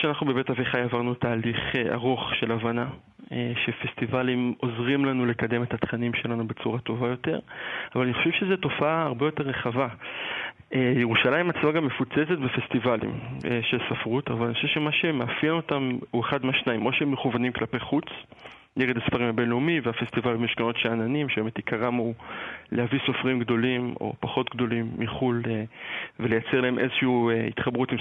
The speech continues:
סופרים ישראלים ועם הקהל הישראלי, או אירועים שהם פסטיבלים של כתבי עת, שהם בעצם חוגגים לרוב את עצמם. יש את מטר על מטר של מקום לשירה, ויש את, אה,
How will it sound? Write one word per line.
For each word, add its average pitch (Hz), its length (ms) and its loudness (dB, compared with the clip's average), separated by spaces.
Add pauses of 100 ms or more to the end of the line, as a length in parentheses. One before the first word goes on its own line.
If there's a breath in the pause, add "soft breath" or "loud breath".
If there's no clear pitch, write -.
סופרים 120 280 0
ישראלים 117 540 0
ועם 113 120 0
הקהל 117 320 0
הישראלי, 160 500 -2 (640 loud breath)
או 170 100 6
אירועים 185 340 4
שהם 170 380 2 (320)
פסטיבלים 151 360 2
של 151 200 2
כתבי 151 440 2
עת, 202 140 0
שהם 135 200 2
בעצם 151 240 0
חוגגים 143 640 0
לרוב 139 240 4
את 139 100 0
עצמם. 120 500 0
יש - 160 0
את - 60 -6
מטר 113 240 0
על 113 80 0
מטר 147 280 0
של 117 140 0
מקום 113 280 0
לשירה, 139 480 2
ויש 113 260 2
את, - 200 -2
אה, 117 180 2